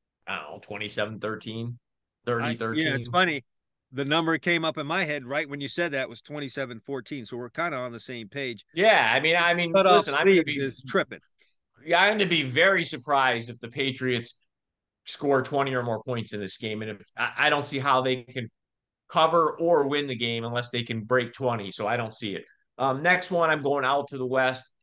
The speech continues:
Speaker 1: To me, the Rams are gonna be one of the four or five worst teams in the league this year.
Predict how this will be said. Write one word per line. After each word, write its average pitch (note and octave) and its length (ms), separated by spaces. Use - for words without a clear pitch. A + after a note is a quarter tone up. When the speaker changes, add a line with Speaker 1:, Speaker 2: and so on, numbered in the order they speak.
Speaker 1:
To D3 120
me, C#3+ 540
the C#3+ 100
Rams D3 500
are C3 180
gonna C3+ 240
be B2+ 180
one A#2+ 240
of A2 60
the G#2+ 60
four B2+ 260
or A#2 60
five A#2 360
worst A#2 340
teams G#2+ 320
in G2+ 60
the F#2+ 60
league F2+ 260
this D#2+ 180
year. D#2 200